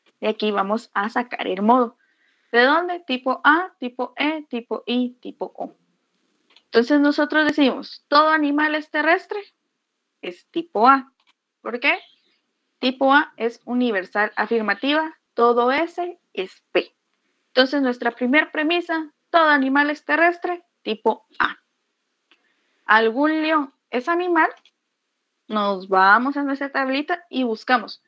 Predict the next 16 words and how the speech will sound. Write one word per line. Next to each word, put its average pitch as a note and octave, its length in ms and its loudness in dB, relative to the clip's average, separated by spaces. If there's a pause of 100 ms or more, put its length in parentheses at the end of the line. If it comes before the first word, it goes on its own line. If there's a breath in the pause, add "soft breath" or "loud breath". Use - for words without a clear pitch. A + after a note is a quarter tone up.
(340)
¿Algún G3+ 400 -2
S? D4 260 2 (280)
Es - 240 -20
P. E4+ 260 0 (240)
Particular F#3 640 -4
afirmativa D4 760 0 (160)
es - 280 -20
tipo - 400 -8
I. D4+ 300 2 (760)
Entonces F3+ 560 -8
nuestra F3+ 320 -6
segunda D4 480 2
premisa F4+ 480 0 (640)
es F#3 360 -4 (220)
tipo - 560 -4
I. F4 280 2